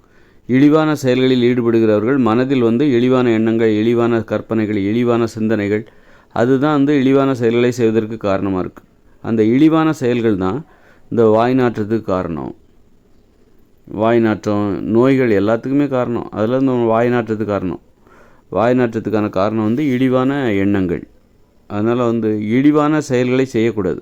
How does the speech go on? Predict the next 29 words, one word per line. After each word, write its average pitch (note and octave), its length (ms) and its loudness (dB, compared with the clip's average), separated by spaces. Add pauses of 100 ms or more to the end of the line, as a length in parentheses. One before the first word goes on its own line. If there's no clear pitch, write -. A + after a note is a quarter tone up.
வாய் A2+ 320 -2
நாறாம B2 420 0
இருக்கணும்னா G#2+ 480 -4
இழிவான C3+ 460 0
செயல்களை A2 380 -2
செய்யக்கூடாது. F#2+ 500 -8 (1300)
ம், G2+ 400 -2 (180)
அந்த A2+ 280 -2
வகையில A2+ 400 0
பார்த்தீங்கன்னா, A2 460 -2
இப்ப A2 180 -4
மாமிசம்லாம் A#2 720 0
சாப்பிட்றாங்கன்னா, G2+ 580 -2
அது C3+ 180 -2
இழிவான D3 420 4
செயல் A2 260 -2
தான். F#2+ 200 -4 (300)
அது A2 240 -2
மனித B2+ 300 2
உணவே C3 300 0
கிடையாது. A2 320 0
மாமிசம் A#2+ 480 0
என்பது A#2+ 320 0
மனித A#2+ 300 0
உணவு A#2 200 2
கிடையாது. F#2+ 240 2
மனிதர்கள் A#2+ 400 0
தாவர A#2 320 0
உண்ணிகள். G2+ 380 0